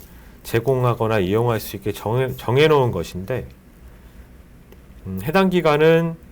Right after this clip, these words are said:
이용자가 번거로워서 기관 방문을 하지 않는다는 점, 그리고 그렇다고 일일이 제가 서비스를 하기엔 뭐 비용이 발생되는 점, 이런 기관의 이익만을 고려해서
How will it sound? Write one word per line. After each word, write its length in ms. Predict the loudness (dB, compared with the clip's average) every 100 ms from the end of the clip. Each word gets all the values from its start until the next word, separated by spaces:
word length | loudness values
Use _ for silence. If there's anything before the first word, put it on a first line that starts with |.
| -20 -20 -20 -6
이용자가 520 | 0 2 2 2 0
번거로워서 880 | 0 0 4 6 6 6 2 0 -2 -6 -20 -20 -14
기관 320 | -4 0 2
방문을 380 | 2 0 0 0
하지 240 | 0 -2
않는다는 760 | -2 -2 -4 -2 -2 -2 -4 -6
점, 160 | -10 -16 -20 -20 -20 -20 -20 -20 -20 -20 -20 -16
그리고 420 | -10 -6 -6 -6 -16 -20 -20 -20 -20 -10
그렇다고 680 | -2 -2 0 -4 0 0 0
일일이 520 | 0 2 2 0 -2
제가 280 | 0 2 2
서비스를 600 | 2 0 0 -2 0 0
하기엔 500 | -2 -2 0 0 -4 -16 -20 -20 -20 -20 -14
뭐 140 | -12
비용이 380 | -2 2 4 2
발생되는 640 | -2 -4 -2 0 -2 -2
점, 260 | -4 -6 -8 -14 -20 -20 -18 -4
이런 380 | 0 0 -2
기관의 480 | -8 2 4 4 0
이익만을 640 | 0 0 2 4 4 2 -2
고려해서 720 | -2 0 0 0 -2 -4